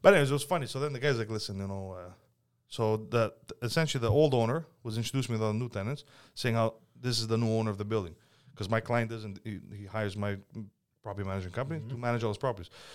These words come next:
Speaker 1: So they go, "This is the guy you're gonna see. This is the guy who you write the checks to or ca-, cash, whatever the case." So anyway, so I met this girl and she was like, "Oh, okay, you're the new owner. Okay. Hey, come by whenever you want. You know, you're always welcome. We're, we're very discreet here." Uh,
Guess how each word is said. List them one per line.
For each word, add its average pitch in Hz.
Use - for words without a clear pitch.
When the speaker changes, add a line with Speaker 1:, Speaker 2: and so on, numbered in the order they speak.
Speaker 1:
So 139
they 139
go, 139
"This 156
is 147
the 151
guy 151
you're 143
gonna 131
see. 98
This 113
is 113
the 110
guy 107
who 104
you 98
write 104
the 101
checks 165
to 160
or 131
ca-, 104
cash, 151
whatever 117
the 98
case." 87
So -
anyway, 143
so 135
I 120
met 160
this 123
girl 120
and 143
she 131
was 120
like, 117
"Oh, 180
okay, 170
you're 170
the 165
new 160
owner. 160
Okay. 156
Hey, 175
come 208
by 196
whenever 175
you 170
want. 185
You -
know, 160
you're 156
always 156
welcome. 151
We're, 139
we're 135
very 160
discreet 165
here." 160
Uh, 120